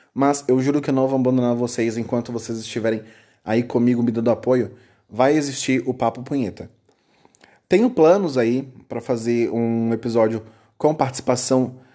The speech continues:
integral de pa-, de ouvintes, de vocês que seguem lá no Twitter, arroba Papo Punheta. Então, também tem aí a, o plano de fazer o grupo.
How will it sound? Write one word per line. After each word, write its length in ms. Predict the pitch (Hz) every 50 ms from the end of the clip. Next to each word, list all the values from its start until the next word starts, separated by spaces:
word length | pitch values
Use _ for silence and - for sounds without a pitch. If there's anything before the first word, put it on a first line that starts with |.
| _ _ _ _ -
integral 720 | 127 143 143 175 156 131 123 113 107 123 156 170 139 123 -
de 340 | - 117 113 120 123 123 120
pa-, 200 | 120 127 123 -
de 280 | 123 113 110 120 117 117
ouvintes, 540 | 117 120 113 117 110 123 139 131 - - -
de 220 | - 87 110 110 117
vocês 540 | 120 120 120 - 107 104 117 120 117 -
que 180 | - - - 117
seguem 360 | - - - 117 117 113 113
lá 140 | 110 107 107
no 240 | 107 107 104 104 - - - -
Twitter, 420 | - 123 120 123 120 120 - 107
arroba 360 | 107 107 113 110 107 107 104 - - - _ _ _ _
Papo 260 | - 120 120 120 - 117
Punheta. 520 | - - 117 107 104 107 107 123 127 - _ _ _ _ _ _ _ _ _ _ _ _ - -
Então, 680 | 127 123 123 127 127 131 131 131 131 131 131 127 120 - -
também 200 | - 135 143 147
tem 220 | 143 151 147 143 135
aí 220 | 131 131 135 135
a, 120 | 131 127 127 - - -
o 200 | - 101 120 123
plano 380 | 123 - 123 123 123 123 127 120
de 80 | 123
fazer 320 | - - - 120 117 123 123
o 100 | 127 127
grupo. 380 | 123 117 110 107 - - -